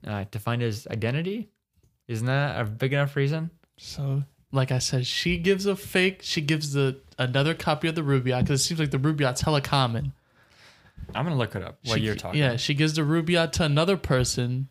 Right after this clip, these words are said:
Speaker 2: I mean, to the person who she said she gave it to. It's a fake, it's a fake out, 'cause they're gonna find that Rubaiyat, 'cause she probably thought, "They're gonna find it.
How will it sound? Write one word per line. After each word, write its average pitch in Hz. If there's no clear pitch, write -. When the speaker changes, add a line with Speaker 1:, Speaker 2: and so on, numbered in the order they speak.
Speaker 2:
I 143
mean, 147
to 156
the 147
person 156
who 147
she 139
said 156
she 170
gave 147
it 131
to. 120
It's 131
a 131
fake, -
it's -
a 143
fake 196
out, 123
'cause 135
they're 139
gonna 156
find 180
that 156
Rubaiyat, 139
'cause -
she 151
probably 147
thought, 135
"They're 127
gonna 120
find 156
it. 120